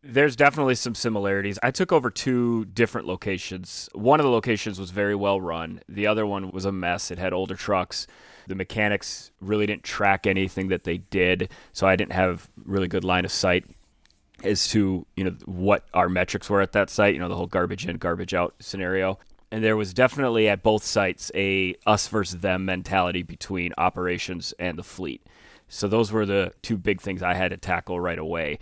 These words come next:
um, especially trying to open up that line of communication between the operations, you know, the, their drivers and the mechanics that are fixing it, 'cause it's, we're all in it together to accomplish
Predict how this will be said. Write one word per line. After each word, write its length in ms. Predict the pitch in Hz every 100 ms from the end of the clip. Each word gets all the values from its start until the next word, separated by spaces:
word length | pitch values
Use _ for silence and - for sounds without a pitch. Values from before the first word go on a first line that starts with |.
| - - _
um, 460 | - 82 69 92 - -
especially 380 | - 113 - 104
trying 160 | 101
to 80 | 92
open 260 | 92 92 95
up 120 | -
that 180 | 90 69
line 180 | 95
of 60 | 85
communication 760 | - 87 - 90 - 90 85 87 _ _
between 260 | - 92 101
the 60 | 85
operations, 680 | 87 92 87 - 82 - -
you 60 |
know, 60 | 90
the, 100 | 92
their 140 | 95 104
drivers 640 | 107 95 90 82 85 -
and 400 | - 95 90 90 -
the 220 | 95 85
mechanics 480 | - - 98 87 -
that 100 | 82
are 60 | 78
fixing 420 | - 90 85 78
it, 160 | -
'cause 240 | - 87 98
it's, 320 | 90 - - _ - - - -
we're 140 | 101
all 180 | 113 113
in 60 | 107
it 120 | -
together 340 | 90 104 98
to 400 | 85 92 87 85 -
accomplish 720 | - 95 - 87 - -